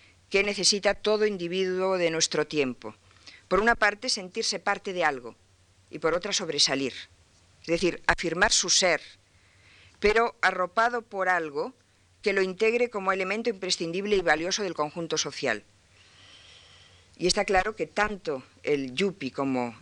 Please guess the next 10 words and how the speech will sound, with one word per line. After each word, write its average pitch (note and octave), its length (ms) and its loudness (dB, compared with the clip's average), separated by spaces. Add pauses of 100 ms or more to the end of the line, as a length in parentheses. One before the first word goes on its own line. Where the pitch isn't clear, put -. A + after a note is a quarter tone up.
el C3 100 -2
deportista C3 800 0 (520)
constituye F#3+ 680 0 (200)
una E3+ 260 -2
pieza F3+ 680 0
irrenunciable C#3+ 1040 -2
de C3+ 160 -2
la B2+ 100 0
cultura C#3+ 500 0
actual. C3 540 -2